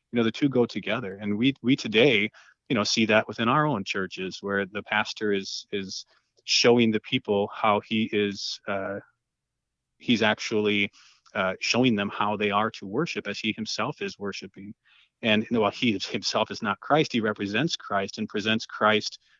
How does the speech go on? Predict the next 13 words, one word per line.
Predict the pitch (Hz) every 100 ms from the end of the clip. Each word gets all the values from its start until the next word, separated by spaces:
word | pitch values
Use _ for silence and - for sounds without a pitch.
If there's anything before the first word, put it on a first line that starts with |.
| -
before | - 117 113
the | 104
people, | - 156 - 101 98
and, | 95 -
and, | 101 101 - _ _
uh, | 98 98 98
it | -
shows | - 113 107
his | 139 131
mediation | 113 104 101 98 98 - 98
for | - 107 113
them. | 101 92 98
So | - 113